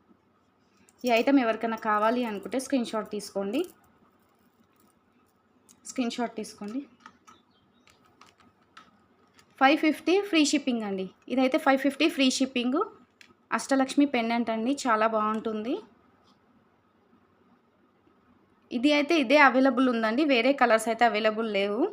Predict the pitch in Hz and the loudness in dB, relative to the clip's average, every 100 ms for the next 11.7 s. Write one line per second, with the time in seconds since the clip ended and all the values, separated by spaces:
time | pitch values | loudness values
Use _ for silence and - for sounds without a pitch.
0 | - _ _ 233 226 240 240 233 214 254 | -8 _ _ -2 0 0 2 6 6 6
1 | 285 277 233 233 220 330 311 254 262 233 | 4 2 0 -4 -2 0 2 0 0 -2
2 | 254 240 233 - 254 262 226 226 220 208 | -2 -4 -4 -2 0 2 2 0 -2 0
3 | 277 233 220 226 214 214 208 247 285 269 | 0 0 -2 -6 -6 -6 -4 -2 2 2
4 | 277 277 - 339 294 254 247 - 214 202 | 2 0 -2 -2 0 0 -2 -4 -4 -4
5 | 196 208 240 247 233 254 226 208 202 208 | -4 0 2 4 2 0 -2 -2 -4 -4
6 | 185 - - _ _ _ _ _ _ - | -4 -6 -14 _ _ _ _ _ _ -20
7 | _ - - 269 311 339 254 240 262 254 | _ -10 2 4 6 4 2 4 4 4
8 | 233 233 269 254 226 214 208 233 370 403 | 2 2 2 2 0 -4 -4 -2 -4 -6
9 | _ _ - 254 240 233 226 269 220 214 | _ _ -4 0 2 4 4 2 2 0
10 | 285 - - _ _ _ 220 233 240 226 | -2 -4 -10 _ _ _ -4 0 0 0
11 | 214 - 226 226 214 208 | -2 -4 -4 -4 -6 -4